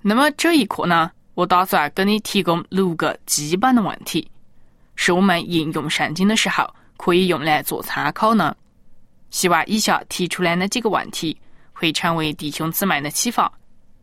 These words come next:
进一步的帮助你懂得如何的应用《圣经》。那么在应用一段经文的时候，第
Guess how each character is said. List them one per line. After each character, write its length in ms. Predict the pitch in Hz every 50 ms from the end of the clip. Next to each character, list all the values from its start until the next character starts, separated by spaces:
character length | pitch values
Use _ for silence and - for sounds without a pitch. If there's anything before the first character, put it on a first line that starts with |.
| - - - - _ - - _ -
进 220 | - - 208 202 208
一 40 |
步 140 | 208 185 202
的 140 | 208 233 240
帮 200 | - 220 202 247
助 140 | 277 - 185
你 240 | 175 202 214 - - -
懂 200 | - 240 233 240
得 220 | 220 214 165 - -
如 320 | - 175 - 190 185 175 165
何 200 | - - 175 170
的 160 | 170 175 185
应 280 | - 202 170 147 143 147
用 120 | 151 143
《圣 240 | 165 - - - 151
经》。 240 | - 170 160 165 - - _ _ _ _ - _ _ - - _ _ _ _ _ - _ - _ _ _ - - _ _ - - -
那 100 | 190 190
么 180 | 208 247 254 254
在 200 | - - 220 196
应 320 | - 196 196 185 185 190
用 180 | 190 185 175 -
一 120 | 180 190
段 180 | 185 175 160 170
经 180 | - 185 190 247
文 100 | 277 262
的 80 | 226 208
时 140 | - 190
候， 200 | - - - 160 - - - - - - - _ - - - - -
第 160 | - 165 160